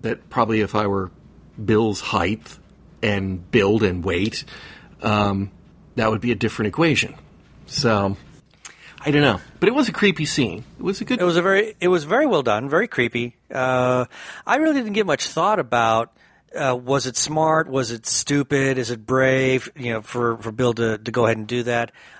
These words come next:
Speaker 2: I just, I, I just took it as Moffat wrote the scene in order to create a creepy
Speaker 1: A
Speaker 2: element.
Speaker 1: creepy effect. Oh, yeah.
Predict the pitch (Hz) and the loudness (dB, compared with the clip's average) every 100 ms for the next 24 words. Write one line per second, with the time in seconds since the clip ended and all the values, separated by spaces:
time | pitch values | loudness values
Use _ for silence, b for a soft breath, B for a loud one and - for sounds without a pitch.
0 | B - 151 156 131 147 135 - - _ | B 0 2 2 0 0 2 -2 -4 _
1 | _ _ - 143 143 151 147 135 - 151 | _ _ -2 0 2 0 0 -2 0 0
2 | 156 139 127 117 127 139 139 143 135 139 | 0 0 -2 -4 -2 0 0 -2 -2 -2
3 | 135 127 - 135 135 123 123 123 123 - | 0 0 0 0 -4 -2 0 0 0 -4
4 | - - 127 117 - 127 110 117 107 101 | -6 -2 0 -2 -2 -2 0 0 0 0
5 | 143 127 120 98 123 - 139 113 - | -2 -2 -2 -2 -4 -4 -4 -2 -4